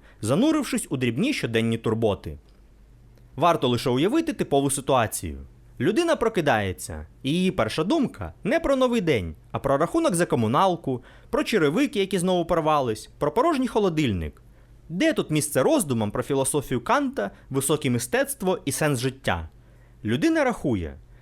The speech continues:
чи вистачить їй на проїзд, як дотягнути до зарплати, де, врешті-решт, взяти гроші на ті кляті черевики. Це не просто турботи, це щоденна війна за виживання. Тривога за майбутнє виснажує мозок, не залишаючи місця для думок про високе.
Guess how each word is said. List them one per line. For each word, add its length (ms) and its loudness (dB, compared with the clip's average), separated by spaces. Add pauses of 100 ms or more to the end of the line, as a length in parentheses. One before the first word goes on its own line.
(160)
чи 120 -2
вистачить 520 0
їй 80 2
на 120 2
проїзд, 540 -4 (240)
як 240 2
дотягнути 480 0
до 100 0
зарплати, 680 0 (200)
де, 240 2
врешті-решт, 640 2
взяти 280 -2
гроші 360 2
на 100 0
ті 120 -10
кляті 320 -2
черевики. 600 -2 (200)
Це 120 2
не 100 2
просто 340 0
турботи, 680 0 (180)
це 120 0
щоденна 520 2
війна 300 2
за 120 2
виживання. 720 0 (400)
Тривога 400 2
за 120 0
майбутнє 480 0
виснажує 520 0
мозок, 540 2
не 180 0
залишаючи 680 2
місця 320 0
для 140 0
думок 320 0
про 120 0
високе. 560 -2